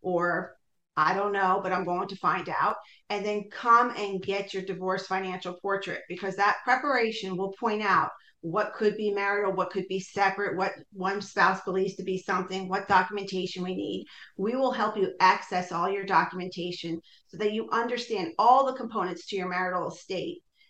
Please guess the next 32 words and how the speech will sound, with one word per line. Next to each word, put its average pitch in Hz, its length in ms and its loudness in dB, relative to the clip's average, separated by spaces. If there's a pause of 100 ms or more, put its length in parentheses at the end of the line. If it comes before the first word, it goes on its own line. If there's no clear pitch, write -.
(140)
And 196 340 -2
then 254 300 4
you'll 240 180 4
be 208 200 4
able 202 140 0
to 214 120 -8
know 185 100 -2
what 180 220 -4
options 254 400 2
are 240 180 0
available 185 540 0
so 185 160 -8
that 180 160 -4
you 196 180 -6
do 208 140 0
have, 196 220 -2 (340)
when 190 220 0
you're 190 100 2
ready 202 220 2
to 208 80 0
compromise, 208 580 0
you're 185 220 -2
ready 208 240 2
to 220 100 -2
compromise, 180 840 -2
knowing 190 360 0
what 190 180 0
your 180 140 -2
A, 202 240 4
B, 208 180 0
and 196 100 0
C, 180 240 -10